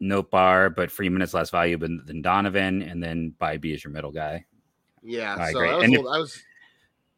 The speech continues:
Speaker 2: I was
Speaker 1: Yeah.
Speaker 2: a little bit off there. And, and you never wanna take those things too seriously. I, I tweeted that because I was like, "Look, this isn't the offer, and there's never a one-to-one correlation," because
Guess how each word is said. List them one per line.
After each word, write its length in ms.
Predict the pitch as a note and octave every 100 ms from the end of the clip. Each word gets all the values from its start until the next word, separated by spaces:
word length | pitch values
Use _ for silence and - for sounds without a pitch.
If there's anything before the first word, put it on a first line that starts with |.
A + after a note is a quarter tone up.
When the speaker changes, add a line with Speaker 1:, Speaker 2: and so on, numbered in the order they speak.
| _
Speaker 2:
I 40 | D#3+
was 100 | D#3
Speaker 1:
Yeah. 60 |
Speaker 2:
a 20 |
little 160 | B2+ B2
bit 60 | G2
off 260 | G2+ G#2+
there. 200 | G#2 F2+
And, 260 | F2+ C3 F3+
and 300 | F3+ F3+ D#3+ _ _
you 100 | E3
never 180 | F#3 F3
wanna 220 | D#3 C#3
take 220 | C#3 C#3
those 180 | B2 A2+
things 260 | B2+ A#2 -
too 160 | B2
seriously. 500 | A#2 A#2+ A2+ A#2 A#2+
I, 300 | G#2 G#2 G#2
I 40 | A2
tweeted 300 | - A2+ F#2
that 180 | F2
because 200 | - G2+
I 60 | G#2
was 100 | G2+
like, 140 | G#2 G2
"Look, 240 | B2 A#2+
this 160 | G#2 -
isn't 220 | A#2+ C3+
the 120 | A#2+
offer, 460 | G2+ G2 - G2+ G2+ _ _ _ _ _ _ _ -
and 520 | F#2+ F#2 F2+ E2+ E2+ _ _
there's 240 | - A2+ A2+
never 260 | C3+ C3
a 80 | A#2
one-to-one 540 | G#2+ A2+ A2 G#2+ G#2+ G#2
correlation," 680 | A#2 G2+ F#2 G2 G2+ F#2+
because 500 | F#2 F#2 F#2 F2 -